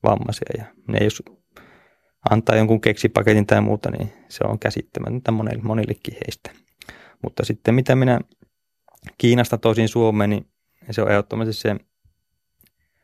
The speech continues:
kunnioitus ja kanssaihmisen kohtelu, että siinä mielessä, että siellä jos, jos mietitään kungfutselaisuutta ylipäätään, niin se on se, miten ihminen ja yhteiskunta toimii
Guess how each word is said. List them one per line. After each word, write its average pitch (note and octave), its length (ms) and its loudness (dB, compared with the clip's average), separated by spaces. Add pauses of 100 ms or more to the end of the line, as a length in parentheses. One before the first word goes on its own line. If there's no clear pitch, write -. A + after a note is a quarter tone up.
(340)
kunnioitus A2 760 2
ja A2 100 2 (640)
kanssaihmisen G#2 880 0 (1200)
kohtelu, G2+ 600 2
että G2+ 340 -6 (200)
siinä G#2 280 -2
mielessä, G#2 400 -4
että - 240 -8 (500)
siellä - 300 -2
jos, - 200 -10 (640)
jos - 160 -2
mietitään A2+ 360 4
kungfutselaisuutta A2+ 840 0
ylipäätään, A2 640 0
niin G#2+ 100 -2
se - 140 -8
on G#2+ 100 -6
se, - 180 -8 (880)
miten - 240 0
ihminen G#2 360 4
ja G2+ 60 4
yhteiskunta A2+ 540 -2
toimii G#2 480 -4